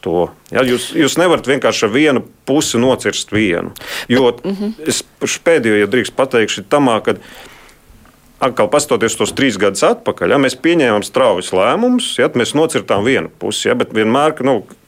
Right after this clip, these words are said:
Speaker 1: ekonomikā vai grāmatvedībā viss vienmēr balansē. Ja mēs šodien kaut ko nogriežam, tas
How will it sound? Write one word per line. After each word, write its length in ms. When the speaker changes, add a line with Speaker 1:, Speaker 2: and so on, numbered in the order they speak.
Speaker 1:
ekonomikā 800
vai 100
grāmatvedībā 720
viss 300
vienmēr 260
balansē. 720
Ja 100
mēs 160
šodien 320
kaut 220
ko 100
nogriežam, 560
tas 160